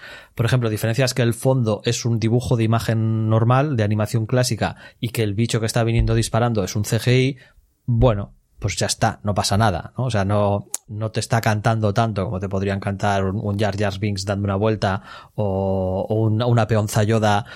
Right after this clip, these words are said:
saltando por todos lados pega-, pegándose con la espada láser, ¿no? No, no, no te, no te pega tanto cantazo. Entonces, aunque es una mezcla curiosa, eh, está bien. Me recordaba en algunos momentos a... saltando las distancias, obviamente,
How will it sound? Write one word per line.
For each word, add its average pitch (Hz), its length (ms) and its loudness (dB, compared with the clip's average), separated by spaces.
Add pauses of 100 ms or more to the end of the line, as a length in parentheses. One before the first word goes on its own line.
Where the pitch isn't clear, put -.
saltando 101 460 -2
por 101 160 0
todos 101 280 2
lados 95 200 0
pega-, 98 300 -2
pegándose 101 380 -2
con 98 100 -2
la 92 60 -2
espada 90 360 -4
láser, 95 380 -4
¿no? 117 140 -8 (380)
No, 110 200 0
no, 117 180 2
no 120 140 2
te, 123 80 2 (100)
no 123 80 0
te 135 80 2
pega 123 200 2
tanto 120 220 0
cantazo. - 500 -10 (300)
Entonces, 113 260 0
aunque 117 180 2
es 123 100 2
una 143 120 4
mezcla 139 340 2
curiosa, 151 640 2
eh, 104 640 0
está - 240 0
bien. 110 200 0 (160)
Me 127 80 2
recordaba 127 400 4
en - 20 2
algunos 170 320 2
momentos 160 680 0
a... 107 1000 2 (420)
saltando 104 400 -2
las 98 80 0
distancias, 113 440 -2
obviamente, 113 420 0